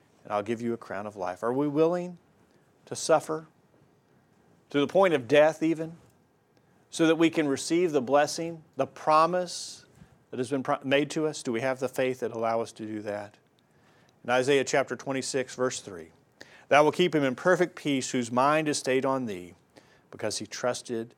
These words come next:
in thee." Perfect peace.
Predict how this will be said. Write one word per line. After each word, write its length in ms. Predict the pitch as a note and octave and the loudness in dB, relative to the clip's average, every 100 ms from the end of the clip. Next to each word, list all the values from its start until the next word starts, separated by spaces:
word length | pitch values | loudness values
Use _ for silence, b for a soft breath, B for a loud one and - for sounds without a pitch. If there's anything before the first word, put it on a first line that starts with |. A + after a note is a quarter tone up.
| _ _ _ - | _ _ _ -14
in 160 | A2 | -12
thee." 320 | G2 F2+ E2 - _ _ _ _ _ _ _ _ _ _ _ | -10 -12 -14 -20 _ _ _ _ _ _ _ _ _ _ _
Perfect 340 | E3 D#3+ D#3+ - | 2 2 0 -6
peace. 640 | C3 F#2 - - - | -10 -10 -12 -14 -16